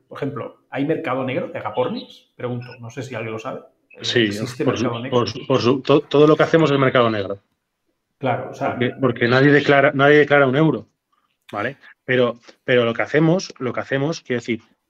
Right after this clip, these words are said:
Speaker 2: el yo te vendo un pajarito está prohibido hace muchos años. O sea, la, la venta de animales entre particula-, entre particulares ya está prohibida, no van a hacer nada nuevo.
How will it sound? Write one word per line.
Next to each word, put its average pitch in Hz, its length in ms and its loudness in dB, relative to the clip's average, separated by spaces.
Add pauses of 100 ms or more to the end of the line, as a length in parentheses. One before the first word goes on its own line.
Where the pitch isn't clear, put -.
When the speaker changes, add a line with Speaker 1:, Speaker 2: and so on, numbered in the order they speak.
Speaker 2:
el 123 440 2
yo 131 260 0
te 151 120 6
vendo 147 280 2
un 143 140 2
pajarito 151 640 0 (720)
está - 240 -2
prohibido 151 320 6
hace 160 120 2
muchos 117 220 -2
años. 135 420 -8 (600)
O - 20 -20
sea, 104 280 -8 (180)
la, 120 320 0
la 131 180 0
venta 131 260 2
de 156 80 4
animales 151 260 2
entre 147 160 0
particula-, 135 540 -4
entre 131 260 -6
particulares 131 480 -4
ya 147 100 2
está 156 240 2
prohibida, 123 400 0
no 123 140 0
van 147 100 2
a 156 40 2
hacer 135 180 -4
nada 113 240 -2
nuevo. 113 320 -4